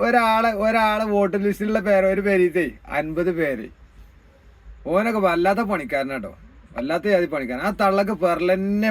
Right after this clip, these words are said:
പണിയെന്ന് തോന്നുന്നു. അമ്പത് കൊല്ലം പറഞ്ഞപ്പോ എങ്ങനെയാണെങ്കിൽ പത്ത് മാസത്ത് ഗർഭം ഇതാക്കണ്ടേ? ഒരു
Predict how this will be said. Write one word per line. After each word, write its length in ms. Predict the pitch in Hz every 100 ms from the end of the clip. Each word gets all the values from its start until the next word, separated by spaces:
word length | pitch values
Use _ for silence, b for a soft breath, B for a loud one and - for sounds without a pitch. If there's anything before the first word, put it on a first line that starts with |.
| 175
പണിയെന്ന് 300 | 151 143 131
തോന്നുന്നു. 260 | 104 87 - _ _ _ _ _ - - - -
അമ്പത് 320 | 160 196 240 254
കൊല്ലം 240 | 247 233 220
പറഞ്ഞപ്പോ 320 | 202 160 135 135
എങ്ങനെയാണെങ്കിൽ 420 | 123 117 104 92 95 101
പത്ത് 200 | 127 - 233
മാസത്ത് 320 | 233 240 240 233
ഗർഭം 320 | 208 185 233 208
ഇതാക്കണ്ടേ? 400 | 180 202 160 110 - _ - - - - 147
ഒരു 140 | 208